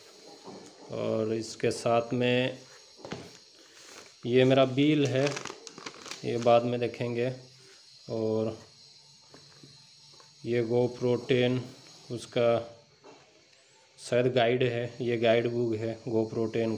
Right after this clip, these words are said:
का। और ये तो उसका address है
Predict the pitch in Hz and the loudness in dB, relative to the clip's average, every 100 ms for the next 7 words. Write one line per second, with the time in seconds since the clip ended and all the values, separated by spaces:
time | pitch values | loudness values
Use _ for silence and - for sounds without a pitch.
0 | 113 117 - - - - - - - - | -4 -6 -8 -20 -20 -20 -20 -20 -20 -20
1 | - - - - - - - _ _ - | -20 -20 -16 -14 -16 -20 -20 _ _ -20
2 | - - - - - 113 104 104 107 110 | -20 -20 -20 -18 -10 -8 -4 -4 -2 -2
3 | 107 - - - - - - - - - | -2 -6 -20 -20 -20 -20 -20 -20 -20 -20
4 | - - - 113 110 113 - - 117 110 | -20 -20 -6 -4 -2 -6 -6 -2 2 4
5 | 110 120 120 - 120 117 | 2 4 2 0 -4 -6